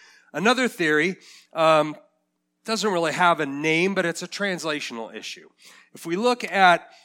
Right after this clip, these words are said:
where it says "to Bethsaida," that word "to" in Greek is "pros."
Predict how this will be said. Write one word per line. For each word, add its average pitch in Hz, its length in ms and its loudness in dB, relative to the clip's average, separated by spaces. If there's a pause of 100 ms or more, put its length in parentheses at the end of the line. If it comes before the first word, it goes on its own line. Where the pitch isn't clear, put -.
(120)
where 165 160 -2
it 165 80 -4
says 151 340 -4
"to 240 520 -4
Bethsaida," 175 840 -2 (320)
that 170 160 -6
word 233 400 -4
"to" 226 320 -2
in 156 140 -4
Greek 185 340 -2
is 127 160 -6
"pros." - 640 -8